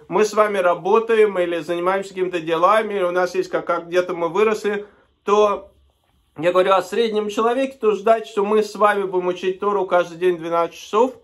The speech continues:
обычно нереально. Нереально. И более того, говорит Вилинский Гаон, а, а, царь Соломон называет это глупостью и намекает на то, что это оскорбление Всевышнему,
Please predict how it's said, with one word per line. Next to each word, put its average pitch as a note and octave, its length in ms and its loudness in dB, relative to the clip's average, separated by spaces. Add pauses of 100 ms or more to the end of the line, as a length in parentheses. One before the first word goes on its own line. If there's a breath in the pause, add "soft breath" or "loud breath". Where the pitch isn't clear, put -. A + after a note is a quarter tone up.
(400 soft breath)
обычно A3 800 0 (160)
нереально. F3 720 2 (600)
Нереально. D3+ 600 0 (340 soft breath)
И G3 420 -2 (160)
более A3+ 300 6
того, G#3 280 -4
говорит F3 360 2
Вилинский E3+ 400 -4
Гаон, D3 640 -2
а, C#3+ 840 0
а, - 40 -20
царь G3+ 240 2
Соломон G3 360 0
называет F#3 480 0
это E3 160 -6
глупостью F3+ 1000 -4 (120)
и D3+ 100 -8
намекает F3 580 -2
на E3 140 -2
то, G3+ 180 -4
что F#3+ 240 -2
это F3+ 460 0 (220 loud breath)
оскорбление F3+ 840 0
Всевышнему, D#3+ 840 -6